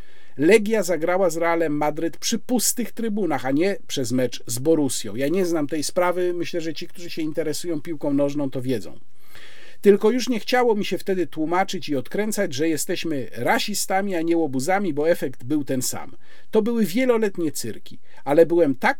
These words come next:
krnąbrny, że zakazałem czegokolwiek płacić Nigdy Więcej. Po prostu płaciliśmy kolejne kary.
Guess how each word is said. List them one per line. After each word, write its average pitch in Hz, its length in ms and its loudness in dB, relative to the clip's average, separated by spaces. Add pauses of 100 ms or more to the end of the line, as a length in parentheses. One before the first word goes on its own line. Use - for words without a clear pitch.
krnąbrny, 156 800 0
że 143 160 0
zakazałem 202 720 0
czegokolwiek 226 720 0
płacić 190 440 -2
Nigdy 113 280 -4
Więcej. 110 360 -4
Po 196 120 0
prostu 277 340 -2
płaciliśmy 180 520 -4
kolejne 139 380 0
kary. 110 300 -6